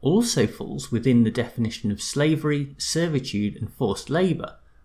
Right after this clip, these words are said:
under Article four of the E C H R. That is important because it essentially equates both of the international treaties in that respect.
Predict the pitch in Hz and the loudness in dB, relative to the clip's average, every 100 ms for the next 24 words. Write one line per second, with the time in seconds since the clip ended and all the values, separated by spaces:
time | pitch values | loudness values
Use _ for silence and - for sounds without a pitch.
0 | - 165 190 - 113 107 - 104 - 196 | 0 2 4 2 0 -2 -2 -6 -2 0
1 | 151 98 113 - - 113 - 101 95 - | 2 0 -4 -8 -4 -4 -4 -4 -4 -4
2 | 139 123 - - _ _ _ - - - | -4 -4 -6 -18 _ _ _ -20 -20 -20
3 | - 156 175 220 233 214 127 113 - 107 | -6 0 4 8 8 6 2 -2 -2 -4
4 | 123 - 127 117 - 127 - - 208 - | -4 -2 -2 -2 -4 -4 0 0 0 0
5 | 156 147 - - 180 123 - - 156 165 | -2 -2 -4 -4 -2 -2 -4 0 2 2
6 | 165 139 131 123 117 120 117 - 104 - | 0 -2 0 2 0 0 -2 -2 -4 -2
7 | 214 202 - - 135 - 120 101 110 - | -2 -2 -2 -8 -6 -4 -2 0 0 -2
8 | - - 156 - - - | -6 -4 -4 -4 -8 -16